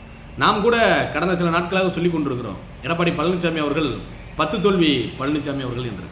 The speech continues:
அவர் உண்மையிலே பத்து தோல்வி பழனிசாமி அவர்கள் அல்ல, பத்து வெற்றிகளை பெற்ற பழனிசாமி அவர்கள். ஆமா,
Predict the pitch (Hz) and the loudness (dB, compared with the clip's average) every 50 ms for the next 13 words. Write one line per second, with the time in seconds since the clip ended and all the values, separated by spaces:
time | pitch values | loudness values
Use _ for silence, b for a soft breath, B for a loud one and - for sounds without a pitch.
0 | - - - - - - - 135 160 170 165 185 208 214 214 208 170 165 151 185 | -14 -16 -18 -18 -18 -10 -4 -2 0 2 2 2 4 4 4 4 2 0 -2 -2
1 | 175 180 175 170 139 139 135 143 143 131 139 139 131 123 113 120 113 107 110 123 | 0 0 2 2 2 0 0 -2 -4 -4 -6 -6 -6 -6 -6 -6 -8 -8 -6 -6
2 | 131 123 - - - - - - - - - - - - - - - 131 151 165 | -6 -6 -8 -10 -12 -16 -16 -16 -16 -16 -16 -16 -16 -16 -16 -8 -2 0 0 0
3 | - - - 226 180 175 170 208 233 220 208 190 175 170 143 139 160 185 170 135 | 0 -2 0 2 2 2 2 2 2 2 2 2 2 0 0 0 2 2 2 2
4 | 110 - - - - - 135 147 165 165 165 147 131 127 117 110 104 98 95 92 | 0 -2 -6 -10 -6 -4 -2 0 0 0 0 -2 -4 -4 -6 -6 -8 -10 -10 -10
5 | - - - - - 175 196 170 120 | -10 -10 -6 -2 0 0 2 2 0